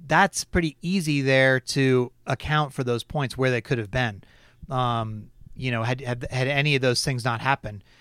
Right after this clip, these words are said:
you can add all those, uh, all that stuff back on. So I don't really, I don't really think it's a situation where, you know, I'm looking at it like, oh, you know, at Stewart-Haas back in the day, Danica Patrick was running twentieth and three of her teammates finished in the top ten. What's up with that?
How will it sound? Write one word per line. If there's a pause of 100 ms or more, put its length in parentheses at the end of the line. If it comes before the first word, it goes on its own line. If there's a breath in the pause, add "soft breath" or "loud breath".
(200 soft breath)
you
can
add
all
those, (180)
uh,
all
that
stuff
back
on.
So
I
don't
really, (240 loud breath)
I
don't
really
think
it's
a
situation
where, (480 soft breath)
you
know,
I'm
looking
at
it
like,
oh, (560 soft breath)
you
know,
at
Stewart-Haas
back
in
the
day,
Danica
Patrick
was
running (360 soft breath)
twentieth
and (240 soft breath)
three
of
her
teammates
finished
in
the
top
ten.
What's
up
with
that?